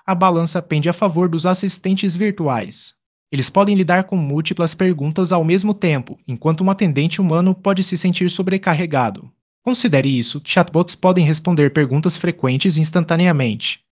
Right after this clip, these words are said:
E-mails podem levar horas ou até dias para serem respondidos. Redes sociais podem ser um labirinto, onde as mensagens se perdem.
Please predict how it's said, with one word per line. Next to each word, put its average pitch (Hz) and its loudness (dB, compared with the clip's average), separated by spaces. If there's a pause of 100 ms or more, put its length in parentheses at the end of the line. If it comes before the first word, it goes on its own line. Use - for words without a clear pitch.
(200)
E-mails 151 0
podem 185 2
levar 175 4
horas 151 2
ou 160 0
até 175 0
dias 165 2
para 160 0
serem 175 0
respondidos. 127 -4 (280)
Redes 180 0
sociais 165 0
podem 185 -2
ser 185 -2
um 185 0
labirinto, 151 -2
onde 175 0
as 170 0
mensagens 180 0
se 202 -8
perdem. 110 -6